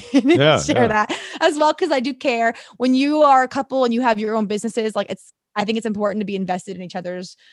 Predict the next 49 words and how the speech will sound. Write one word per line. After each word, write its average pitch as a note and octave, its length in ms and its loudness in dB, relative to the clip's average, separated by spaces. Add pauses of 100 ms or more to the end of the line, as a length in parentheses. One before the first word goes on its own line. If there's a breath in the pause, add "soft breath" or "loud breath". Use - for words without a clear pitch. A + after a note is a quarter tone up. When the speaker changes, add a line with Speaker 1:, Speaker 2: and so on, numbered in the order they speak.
(300 soft breath)
Speaker 1:
um, F3+ 200 -6
business. F#3+ 260 -6
I F#3+ 100 -2
like F#3 240 -2
his A#3+ 120 -6
in-, G3 160 -4 (120)
his A3 200 -2
input G#3+ 320 -4
on F#3+ 300 -6
Empower F#3+ 380 -4
sometimes G#3+ 540 -6
'cause - 160 -10
he G3 240 -8
has F#3+ 420 -6 (600)
run G#3 160 0
businesses G3+ 340 -4
for G3+ 140 -6
over G3 180 -2
a G3 60 -2
decade A#3 400 -2
and F3+ 80 -4
I F#3 80 -4
haven't. F#3+ 480 -2
So, - 160 -8
like, F#3+ 160 -6
it's G3 100 -12
important G#3+ 300 -8
for A3 80 -8
me G3+ 100 -6
to F#3+ 60 -8
get F#3 120 -10
his G3 160 -10
feedback F#3 320 -8
on F#3 140 -8
certain F#3+ 240 -12
things F3+ 260 -12
too. F3+ 320 -8
And D#3+ 200 -8 (960 soft breath)
his, B3+ 200 2
Matt's, A#3 360 -2 (160)
Matt's A#3 320 -2
mission A3 260 -2
has G3+ 80 -4
always F#3+ 280 -4
been F#3 220 -2
to, F#3 280 -8
um, D#3+ 180 -8
grow G3+ 180 0
himself F#3+ 560 -4